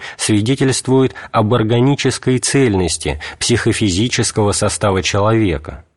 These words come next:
И потому разлучение души и тела есть смерть самого человека, прекращение его целостного,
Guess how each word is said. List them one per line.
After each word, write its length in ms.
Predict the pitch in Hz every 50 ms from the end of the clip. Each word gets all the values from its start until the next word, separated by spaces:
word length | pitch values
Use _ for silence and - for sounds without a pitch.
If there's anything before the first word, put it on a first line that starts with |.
| _ _ _ _ _ _ _ _ _ _ _ _ -
И 80 | 113
потому 560 | 107 - 107 - 107 110 113 123 127 120 -
разлучение 920 | - 123 120 117 104 95 107 113 110 - - - 123 117 110 110 107 107
души 540 | 98 95 110 107 - - - 120 117 104 95
и 40 | 90
тела 500 | - - - 139 143 127 98 76 - - - - - - - -
есть 460 | 104 98 107 123 139 127 110 - -
смерть 540 | - - - 104 107 123 139 143 135 - - -
самого 540 | - - - 120 113 113 117 117 110 123 123
человека, 800 | 113 - - 120 117 123 123 117 117 104 82 71 - - 76 73 - _ _ _ _ _ -
прекращение 920 | - 113 104 - - 117 110 98 - - - 135 135 131 127 127 120 113 104
его 320 | 101 110 113 107 107 107
целостного, 840 | 104 - - - 135 143 147 127 101 - - 92 85 78 73 71